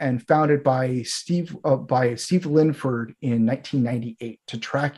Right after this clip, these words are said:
email spammers and spam-related activity. The name Spam House is, uh, Pseudo-German and coined by Linford, uh, to refer to basically any place that spam was coming from, like a, a company or, or internet service provider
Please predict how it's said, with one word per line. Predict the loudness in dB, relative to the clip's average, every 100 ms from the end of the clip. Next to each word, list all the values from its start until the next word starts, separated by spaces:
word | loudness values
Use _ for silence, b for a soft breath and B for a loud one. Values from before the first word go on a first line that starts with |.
| -2
email | 0 0
spammers | -2 -2 -2 -2
and | -4
spam-related | -4 -4 -4 -6 -10 -10
activity. | -10 -10 -12 -16 -16 -20 _ B B B B B
The | 4
name | 6 4
Spam | 4 2 4
House | 2 2
is, | -2 -2 -4 -2
uh, | -2 -2
Pseudo-German | -2 2 6 6 6 2 2 -2 -4 -8 _ _ -4
and | -2 2
coined | 4 4 2
by | 0
Linford, | -2 -4 -4 -2 -4 -4 -14 b b
uh, | 0 2 0 -4
to | -6
refer | -6 -2 -2 -2 -4
to | -2 0 0 -4 b b 4
basically | 4 4 0 0 2
any | 2 4
place | 2 0 -2
that | -10
spam | -8 -4 -4
was | -6
coming | -6 -8 -8
from, | -10 -10
like | -10 -8
a, | -4 -2 -2
a |
company | 2 0 2 2 2
or, | 0
or | -4 -8 -6
internet | -4 -6 -8
service | -8 -8 -10
provider | -10 -6 -6 -6 -10